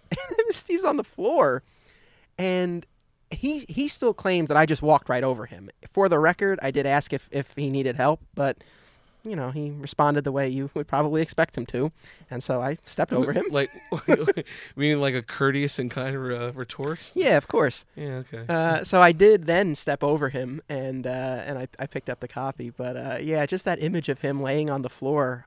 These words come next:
Speaker 1: on Wednesday, New Comic Book Day, at opening. Uh,
Speaker 2: I wonder if he laid in the same spot that Jeff Wong did. Uh.
Speaker 1: Yeah, there are a number of, of, uh,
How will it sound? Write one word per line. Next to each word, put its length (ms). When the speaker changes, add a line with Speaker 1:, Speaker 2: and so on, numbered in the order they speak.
Speaker 1:
on 220
Wednesday, 480
New 160
Comic 380
Book 180
Day, 320
at 200
opening. 540
Uh, 240
Speaker 2:
I 40
wonder 180
if 80
he 80
laid 140
in 80
the 60
same 280
spot 240
that 100
Jeff 300
Wong 260
did. 280
Uh. 1300
Speaker 1:
Yeah, 180
there 140
are 20
a 40
number 280
of, 220
of, 180
uh, 300